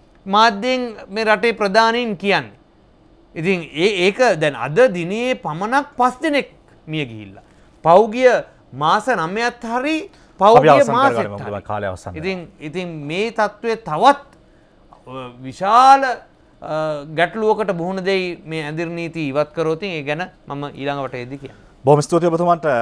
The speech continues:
Speaker 2: පළමු වටේ අපි රජයේ පාර්ශවයෙන් යන්නේ සිසිර ජයකුඩි රාජ්‍ය අමාත්‍යතුමනි ඔබතුමන්ට. අ, මේ නැවත වතාවක් කොරෝනා වෛරසය බලපෑම ආරම්භ වූ දිස්ත්‍රික්කය තමයි ඔබතුමන් නියෝජනය කරන්නේ. අ, හර්ෂ රාජකරුණ මන්ත්‍රීතුමන් නියෝජනය කරන්නේ මේ දිස්ත්‍රික්කයේ චෝදනා රැසක්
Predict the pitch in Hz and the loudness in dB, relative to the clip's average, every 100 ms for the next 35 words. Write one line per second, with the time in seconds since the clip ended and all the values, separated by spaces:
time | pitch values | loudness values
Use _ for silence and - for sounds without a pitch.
0 | 104 - _ 135 143 139 135 147 147 139 | -2 -8 _ 2 2 2 2 2 -2 -2
1 | 120 101 110 120 151 147 123 135 143 170 | -6 -4 -2 -2 -2 0 4 4 2 -4
2 | 151 123 123 139 135 - 127 - 135 123 | -4 -2 -4 -4 -6 -6 -10 -6 -2 -2
3 | 120 127 120 120 127 120 120 127 120 120 | -2 -2 0 0 0 -2 -2 -4 -8 -4
4 | 107 107 123 123 143 143 _ 95 90 98 | -4 -4 -6 -6 -8 -12 _ -14 -12 -12
5 | 92 101 110 127 120 131 131 123 127 127 | -8 -6 -2 -2 0 0 0 -2 -2 0
6 | 127 127 123 117 127 123 120 131 123 117 | 2 2 0 -4 -4 -4 -2 -2 0 0
7 | 123 123 127 123 - 131 - 123 117 107 | 0 -4 -6 -8 -8 -10 -4 -4 -2 -2
8 | 107 110 120 113 117 113 127 123 131 135 | -2 -2 -2 -2 -2 -2 -2 -2 -2 -2
9 | 165 - - - - 98 110 110 117 113 | -6 -12 -18 -20 -6 -2 -2 0 0 0
10 | 120 123 123 117 117 120 123 120 120 117 | 2 -2 0 -2 -2 -4 -4 -4 -2 -4
11 | 120 123 127 123 123 123 - 139 135 123 | -4 -6 -4 -6 -6 -8 -8 -6 -4 -2
12 | 120 123 107 101 123 | -2 0 0 0 -2